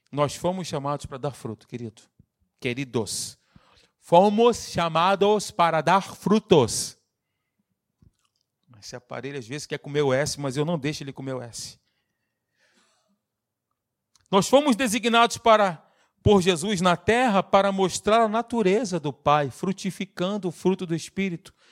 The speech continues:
abençoando pessoas. Queridos, ter uma vida frutífera é a mesma coisa que andar em santidade. Andar no Espírito, frutificar, é igual a não satisfazer a concupiscência da carne. É a mesmíssima coisa.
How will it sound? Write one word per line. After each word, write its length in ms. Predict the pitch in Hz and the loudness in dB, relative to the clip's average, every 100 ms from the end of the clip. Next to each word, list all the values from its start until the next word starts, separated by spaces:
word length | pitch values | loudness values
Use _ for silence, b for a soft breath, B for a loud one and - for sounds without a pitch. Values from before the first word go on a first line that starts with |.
| b b - | b b -8
abençoando 680 | 139 165 170 - 170 175 175 | -6 -4 -4 -2 -2 -2 -2
pessoas. 640 | 170 - - 175 147 - | -4 -4 -2 -2 -4 -8
Queridos, 500 | - 226 240 - - B B _ | -6 -4 -4 -6 -12 B B _
ter 200 | - 269 | 8 8
uma 200 | 302 285 220 | 8 2 0
vida 260 | 240 247 | 2 2
frutífera 880 | - 208 190 240 302 277 214 165 143 | 4 0 0 -2 -2 0 2 2 2
é 120 | 196 | 4
a 100 | 214 | 4
mesma 400 | 196 262 226 240 | 2 0 0 -2
coisa 320 | - 240 247 233 | -2 -4 -4 -6
que 180 | 240 | -4
andar 300 | 262 214 240 | 0 2 2
em 80 | 262 | 0
santidade. 880 | - 269 247 285 226 226 - - - - _ _ _ _ _ _ _ _ _ B B B B 170 | -6 -8 -10 -2 0 0 -4 -14 -20 -20 _ _ _ _ _ _ _ _ _ B B B B 6
Andar 720 | 226 294 247 151 220 269 247 | 8 8 6 4 6 4 4
no 160 | 240 | 2
Espírito, 720 | 247 - - - 254 262 - 185 | 2 0 -4 -2 0 0 0 -4
frutificar, 1000 | - 226 262 - 214 208 - 208 214 208 | 0 2 2 0 -2 -2 2 4 4 4
é 100 | 190 | 2
igual 460 | 160 147 190 196 | 2 6 6 6
a 80 | 180 | 0
não 360 | 165 185 233 240 | -2 -4 -4 -4
satisfazer 960 | - 202 196 - 170 160 131 170 175 | 0 -2 -2 -6 -4 -4 -4 -4 -2
a 80 | 160 | -4
concupiscência 920 | - 156 - 160 147 - 160 170 - | -6 -8 -8 -10 -10 -10 -10 -10 -10
da 180 | 135 151 | -8 -8
carne. 460 | 156 - 107 107 113 | -8 -14 -14 -12 -10
É 60 | |
a 80 | 127 | -10
mesmíssima 760 | 120 170 208 160 196 214 240 208 | -8 -6 -6 -6 -8 -8 -10 -10
coisa. 520 | - 226 214 - | 0 4 4 0